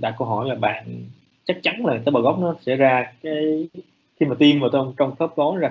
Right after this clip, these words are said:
khớp gối hay không, ra cái, cái, cái, um, cái, cái chất sụn để mà nó, nó hỗ trợ khớp gối cho những người mà bị, bị thoái hóa khớp hay không, hoặc là khi mà tim bị, bị lỗi chẳng hạn, thì nó,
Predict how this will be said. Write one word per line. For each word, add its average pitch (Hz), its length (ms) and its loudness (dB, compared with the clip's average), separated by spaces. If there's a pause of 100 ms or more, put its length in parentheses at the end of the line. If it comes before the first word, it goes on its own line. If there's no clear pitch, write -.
khớp 175 140 -4
gối 165 200 0
hay 151 60 -4
không, 123 200 -8 (480)
ra 135 200 4
cái, 151 200 2
cái, 160 180 -2 (540)
cái, 156 260 4
um, 135 360 -4
cái, 151 340 -8 (120)
cái 156 100 -8
chất 196 140 -4
sụn 120 420 -2
để 117 140 0
mà 127 160 -2
nó, 143 320 -4 (560)
nó 143 480 -8 (480)
hỗ 135 280 2
trợ 110 320 2
khớp 170 120 2
gối 151 280 2
cho 156 60 -2
những 131 220 -6
người 117 180 2
mà 113 140 -2
bị, 107 360 -4 (400)
bị - 60 -6
thoái 147 140 2
hóa 170 140 4
khớp 190 260 2
hay 156 120 -4
không, 131 180 -4 (840)
hoặc 117 220 -2
là 110 480 0 (140)
khi 147 120 4
mà 120 100 0 (140)
tim 143 320 6
bị, 117 400 0 (840)
bị 120 120 0
lỗi 117 400 0 (140)
chẳng 117 260 -10
hạn, 107 120 -12 (180)
thì 113 80 -8
nó, 120 160 -12